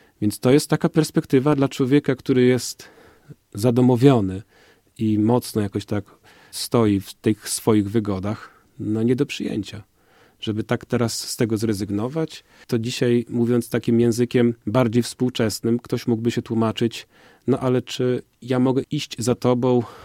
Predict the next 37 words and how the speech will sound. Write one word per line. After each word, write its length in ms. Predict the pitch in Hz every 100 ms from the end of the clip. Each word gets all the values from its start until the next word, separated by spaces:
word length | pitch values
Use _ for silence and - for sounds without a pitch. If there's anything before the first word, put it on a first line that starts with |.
| - -
a 80 |
jednocześnie, 560 | 117 117 113 120 - 117
nie 120 | 117
wiem, 280 | 110 107 107
cały 280 | - 117 110
czas 560 | - 110 104 - - -
tylko 280 | 113 107 110
trzymać 400 | - 107 104 104
telefon 480 | - 98 110 120 113
przy 220 | - 113
uchu, 580 | 110 110 - 113 110 110 - - _ -
czy 360 | 101 101 101 95
być 300 | 110 107 110
cały 260 | - 117 110
czas 280 | 117 110 -
online 640 | 117 107 110 110 107 107
ze 120 | 104
swoimi 440 | 113 - 110 110 107
przyjaciółmi, 920 | - 110 107 - 113 113 110 107 107 - - -
ze 120 | 113
swoimi 600 | - - 107 107 104 101
bliskimi 600 | 110 123 - 120 113 110
i 60 | 107
tak 200 | 110 98
dalej", 340 | 90 87 92
nie? 140 | 101 117 _ _
Bo 80 | 131
to 120 | 127
też 260 | - 214 -
jest 140 | 151
pewien 220 | - 123 135
radykalizm. 720 | 127 151 - 190 117 98 98
Jeżeli 400 | 98 127 143 117
idziemy 380 | 113 139 156 135
za 100 | 123
Jezusem 240 | - 131
Chrystusem, 680 | - 135 - 110 - 131